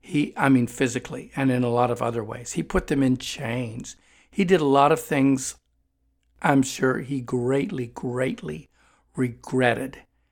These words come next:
And oh man, that past could have eaten him up. But you know, he learned, this here's one thing you need to do. Forget about your mistakes. Forget about the past. Forget about the bad things.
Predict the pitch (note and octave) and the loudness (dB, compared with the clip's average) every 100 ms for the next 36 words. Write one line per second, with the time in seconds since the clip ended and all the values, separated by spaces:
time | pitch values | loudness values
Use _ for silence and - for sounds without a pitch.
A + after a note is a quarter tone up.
0 | _ _ _ _ _ _ _ - C#3 D3+ | _ _ _ _ _ _ _ 0 4 4
1 | D3+ B2+ A#2+ A2 D#3 G3 - C3+ C3 - | 4 2 -2 0 0 -2 -4 -6 -6 -4
2 | C3+ A#2 - G#3+ F#3+ - C3+ A#2+ A#2+ A#2 | -4 -4 -4 -4 -4 -2 -2 -2 -2 -4
3 | A2 - - _ _ _ _ D#3+ - D#3 | -6 -12 -18 _ _ _ _ -10 -4 0
4 | D3 C#3+ D#3 D3+ C#3+ C3 F#3 - B3+ - | 2 2 2 4 4 4 0 -2 -2 0
5 | - B2+ - A#2 A#2 A#2 A#2 G#2+ A2 A2+ | 0 0 0 -2 -4 -4 -6 -6 -6 -6
6 | G#2+ A#2+ _ _ _ _ - - D3 E3+ | -8 -12 _ _ _ _ -6 -2 2 4
7 | D3+ B2 - B2 A#2 - - A2+ A#2 - | 4 2 0 -4 -6 -8 -8 -8 -8 -14
8 | - _ _ _ - D#3+ D#3 F3 D3+ B2+ | -16 _ _ _ -2 0 2 2 2 0
9 | A#2 - - - - C3+ - C3+ A#2 A2 | -4 -6 -12 -20 -8 -8 -6 -6 -6 -8
10 | A#2+ - - _ _ _ - E3 F#3+ F#3+ | -12 -16 -20 _ _ _ -6 -2 2 2
11 | E3 D#3+ - C3 A#2 - B2 B2 A#2+ - | 2 -2 -4 -6 -4 -4 -2 -2 -6 -10
12 | A2+ A#2 - D3 - | -10 -8 -10 -10 -14